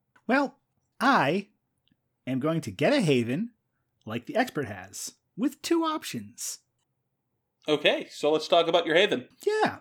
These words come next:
Speaker 1: let's do that. So, my bungalow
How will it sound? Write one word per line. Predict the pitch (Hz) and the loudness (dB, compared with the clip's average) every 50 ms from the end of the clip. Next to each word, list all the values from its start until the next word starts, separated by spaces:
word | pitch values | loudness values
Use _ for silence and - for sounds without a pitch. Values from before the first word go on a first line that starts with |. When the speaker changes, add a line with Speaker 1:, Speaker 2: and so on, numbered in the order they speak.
| _ - | _ -4
Speaker 1:
let's | 240 269 262 | -4 -4 0
do | - 330 330 277 | 2 2 2 2
that. | 123 - - - - - _ _ _ _ _ _ _ _ - - _ _ _ _ _ _ _ _ _ _ _ _ - - - - - - - _ _ _ _ - | 0 -4 -8 -18 -20 -20 _ _ _ _ _ _ _ _ -20 -20 _ _ _ _ _ _ _ _ _ _ _ _ -20 -20 -20 -20 -20 -20 -20 _ _ _ _ -6
So, | - - 330 349 320 302 254 277 - - - - - - - - _ _ _ _ | 4 8 10 10 10 10 8 6 4 -2 -14 -18 -18 -20 -20 -20 _ _ _ _
my | 120 113 151 185 208 220 | -8 -4 -4 -2 -2 -2
bungalow | 156 202 254 262 190 165 156 151 170 214 240 233 | 0 2 2 2 2 4 4 4 4 4 2 0